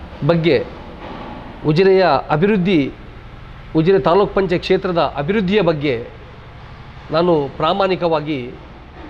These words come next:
ಕೆಲಸವನ್ನು ಮಾಡಿದ್ದೇನೆ. ಮುಂದಿನ ದಿನದಲ್ಲಿ ಕೂಡ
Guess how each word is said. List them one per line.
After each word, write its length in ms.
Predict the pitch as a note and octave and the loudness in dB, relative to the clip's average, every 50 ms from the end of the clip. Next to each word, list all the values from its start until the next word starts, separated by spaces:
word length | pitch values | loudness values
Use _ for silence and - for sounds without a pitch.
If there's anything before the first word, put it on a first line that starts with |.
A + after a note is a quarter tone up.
| - - - - - - - - - - - - - - - - | -16 -18 -18 -18 -20 -20 -20 -20 -20 -20 -20 -20 -20 -20 -8 -2
ಕೆಲಸವನ್ನು 480 | - F3 F3+ F3+ G#3+ G3 F3+ F3 E3 E3 | 0 0 0 2 2 2 2 2 0 0
ಮಾಡಿದ್ದೇನೆ. 520 | D#3 D3+ C#3+ C3+ B2+ B2 A#2+ C3 C#3+ - - - _ _ _ _ _ _ _ _ _ _ _ _ _ _ _ - | 0 0 0 -2 -2 -4 -6 -6 -10 -14 -20 -20 _ _ _ _ _ _ _ _ _ _ _ _ _ _ _ -8
ಮುಂದಿನ 340 | - F3 G3+ A3 A3+ A3 G#3+ | -6 -4 -2 0 2 2 2
ದಿನದಲ್ಲಿ 380 | F3+ G3 G#3+ G#3 G#3+ G#3+ G#3 | 2 2 2 2 2 2 0
ಕೂಡ 180 | E3+ F#3 F#3 | 0 0 0